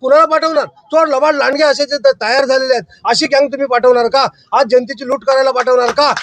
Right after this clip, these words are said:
आज तुम्ही काय करताय? तुम्ही रस्त्यावर फक्त लोकांना रस्ते देताय, रस्ते नको, आम्हाला नागरिक सुविधा पाहिजे. ठीक आहे की हा जो उमेदवार आहे, हा आमच्या माध्यमातून जनतेच्या हिताचा म्हणून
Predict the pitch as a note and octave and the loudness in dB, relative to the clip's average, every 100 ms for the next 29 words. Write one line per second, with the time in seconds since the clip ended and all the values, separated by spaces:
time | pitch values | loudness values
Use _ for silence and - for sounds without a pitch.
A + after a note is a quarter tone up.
0 | - C4+ D#4 D4 C#4+ C4+ D4 D#4 D#4 D#4 | -4 -2 0 -2 -2 0 0 0 0 0
1 | D#4 D4 G#3+ - - C4 B3+ G3+ G3 D4 | 0 -2 -4 -4 -4 -2 -2 0 2 2
2 | C#4+ D4 C#4+ C#4+ D4+ C#4 C4+ D#4 D4+ D4+ | -2 0 0 2 2 2 0 0 0 0
3 | D4+ C4 - - - C4+ C4 E4+ E4 E4+ | 2 0 -2 -12 -2 0 2 0 0 0
4 | D#4+ D#4 D#4 C#4+ C4 D4 B3 C#4+ C4+ C4 | 2 2 2 2 0 -4 -4 -2 0 0
5 | A#3 F#3 D#3 D#3 D3+ - D#4+ D4 C4 - | -2 -2 -6 -6 -14 -12 -4 -2 -2 -4
6 | _ - C4 A#3 D#4 D4 C#4 B3+ C4+ C4+ | _ -4 0 2 2 4 2 2 0 2
7 | C#4 C#4 A3+ _ A3 B3+ C4 G#3+ C#4+ C4 | 2 0 -2 _ -4 0 0 0 -2 0
8 | B3 C#4 C#4 C#4 D#4+ C#4+ B3+ B3+ E4 D#4 | 0 0 2 -2 -4 -2 -2 0 -2 0
9 | D4 C4 C#4 C4+ C4 C4 | 0 0 0 0 2 2